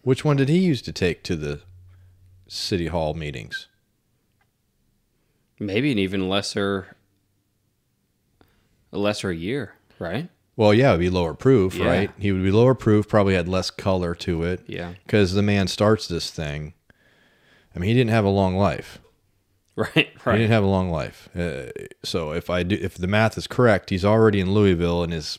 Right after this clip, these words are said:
Speaker 1: late twenties, thirties, right?
Speaker 2: Mm-hmm.
Speaker 1: And he only lives to fifty-five.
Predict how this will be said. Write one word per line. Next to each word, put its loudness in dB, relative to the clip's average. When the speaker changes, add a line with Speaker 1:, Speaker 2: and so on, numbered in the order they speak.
Speaker 1:
late -12
twenties, -4
thirties, 2
right? 0
Speaker 2:
Mm-hmm. -8
Speaker 1:
And 0
he 2
only 2
lives 2
to -10
fifty-five. -8